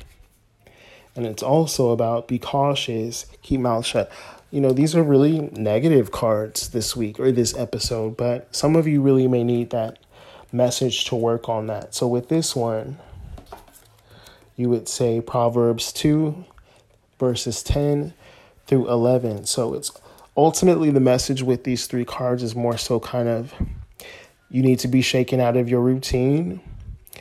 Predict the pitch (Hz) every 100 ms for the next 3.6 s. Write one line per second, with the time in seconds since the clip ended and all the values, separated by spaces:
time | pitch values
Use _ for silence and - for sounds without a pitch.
0 | - 123 127 123 120 120 117 117 123 131
1 | 127 120 123 120 117 107 120 120 113 113
2 | 113 107 113 127 147 - _ - - -
3 | - 123 117 117 117